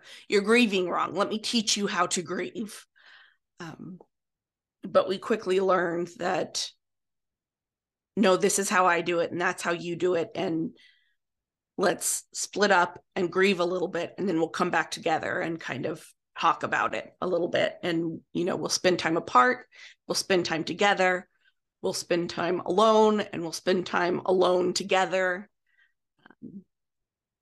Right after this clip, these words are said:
but it was, I don't wanna say touch and go, 'cause it wasn't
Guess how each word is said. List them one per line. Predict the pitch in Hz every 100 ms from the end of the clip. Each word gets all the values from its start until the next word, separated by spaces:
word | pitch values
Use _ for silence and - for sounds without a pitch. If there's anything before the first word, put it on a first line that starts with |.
| _ _ _ _ _ _ _ _ _ _ -
but | 160 202
it | 196
was, | 190 175 156 - - _ _ _ -
I |
don't | 269
wanna | 254
say | 240 190
touch | 226 208
and | 180
go, | 208 185
'cause | 185 185
it |
wasn't | 202 208